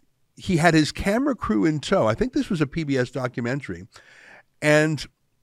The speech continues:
he was gonna be, of course, the star in this. I can't believe this footage was released. And he encounters a layperson who I'm gonna call severely normal. Obviously not a scholar, obviously not a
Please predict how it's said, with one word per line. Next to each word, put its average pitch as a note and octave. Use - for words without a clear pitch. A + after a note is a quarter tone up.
he F3
was D#3+
gonna C#3+
be, C3
of A#2+
course, B2+
the C3+
star A3
in G2+
this. F2+
I B2+
can't D#3+
believe C#3
this B2
footage C3
was G#2
released. B2
And E3+
he G3+
encounters A3
a E3+
layperson D3+
who C#3+
I'm F3
gonna A3
call D#3
severely D3+
normal. A#2
Obviously D#3
not D#3+
a D#3
scholar, C3+
obviously C#3+
not C3+
a C3+